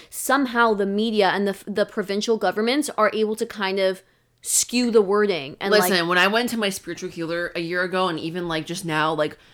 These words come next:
Speaker 2: what I'm hearing, like, from, like, I don't know, whatever, she said that the, like, it's a paradigm and things are being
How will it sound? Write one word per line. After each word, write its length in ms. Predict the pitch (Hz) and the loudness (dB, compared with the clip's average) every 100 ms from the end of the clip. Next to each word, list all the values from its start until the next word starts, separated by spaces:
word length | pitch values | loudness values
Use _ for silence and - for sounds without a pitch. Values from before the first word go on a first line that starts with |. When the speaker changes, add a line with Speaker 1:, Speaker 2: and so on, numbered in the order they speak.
| - _ _ | -20 _ _
Speaker 2:
what 140 | 170 | 0
I'm 140 | 165 | 2
hearing, 540 | 165 - 151 156 160 170 | 0 -6 -4 -4 -4 -4
like, 180 | 151 143 | -6 -6
from, 340 | 165 156 135 | -8 -8 -10
like, 240 | - 139 - - _ _ _ _ | -10 -10 -10 -20 _ _ _ _
I 80 | 196 | -2
don't 100 | 190 | 0
know, 220 | 143 131 - | -2 -8 -6
whatever, 460 | 175 170 147 151 | 0 2 0 -8
she 180 | 156 196 | -6 -4
said 340 | 185 202 190 | 0 2 2
that 220 | 156 165 160 | 0 -2 0
the, 200 | 165 143 - | -2 -2 -6
like, 200 | 160 - | -6 -4
it's 400 | - 160 - - - _ _ _ - | -6 -6 -8 -10 -14 _ _ _ -4
a 80 | - | -2
paradigm 540 | 180 185 165 170 165 170 | 0 0 0 2 0 0
and 140 | 165 | -4
things 280 | 175 165 170 | -6 -8 -6
are 140 | 175 | -6
being 420 | 151 165 165 165 | -4 -4 -4 -6